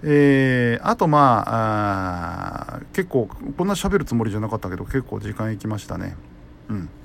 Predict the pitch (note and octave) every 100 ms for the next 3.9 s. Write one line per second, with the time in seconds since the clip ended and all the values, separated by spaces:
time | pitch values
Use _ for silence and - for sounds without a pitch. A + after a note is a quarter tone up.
0 | - - - - - - G#3+ G#3+ F#3+ D#3+
1 | C#3+ C3+ C3 F#3 G#3 E3 B2+ A2+ A2 G#2+
2 | G#2 F#2+ G#2+ G2+ A2+ D3 C4+ C#4 B3 E3+
3 | F3+ G#3 G#3 G#3+ G#3+ - A#2 D3 C3+